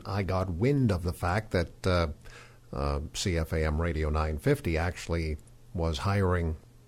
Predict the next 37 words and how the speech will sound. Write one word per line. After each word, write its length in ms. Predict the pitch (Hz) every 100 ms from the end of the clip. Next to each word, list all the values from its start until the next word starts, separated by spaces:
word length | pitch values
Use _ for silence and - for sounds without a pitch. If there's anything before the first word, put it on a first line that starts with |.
| -
high 220 | - 101 98
school 280 | - 139
students 480 | 143 - 87 80 127
for 160 | - 127
part-time 520 | - 82 - 113 123
jobs. 500 | 139 190 - - -
I 140 | 76
hadn't, 340 | 82 85 92 87
hadn't 380 | 87 110 95 101
heard 180 | 170
about 260 | 131 127 110
that. 260 | - 156 -
<clears throat> 40 |
I'd 280 | 160 131 113
always 220 | 156 139
been 120 | 127
a 80 | 131
fan 380 | - 139 147 170
of 280 | 127 87 - - - - -
radio 580 | 98 117 117 107 123 214 -
and 100 | 92
always 240 | 107 95
wanted 260 | 101 104 95
to 80 |
try 240 | 92 101 98
and 160 | 95
get 140 | 90 101
into 240 | 147 160
that 240 | 120 92 90
medium. 380 | 80 80 127 - - - -
It 60 | 131
was 180 | 104 -
seventy-nine, 640 | 180 202 120 98 156 151
really, 240 | 101 95 90
that, 360 | 98 95 -
uh, 280 | 101 92 95
I 280 | 95 95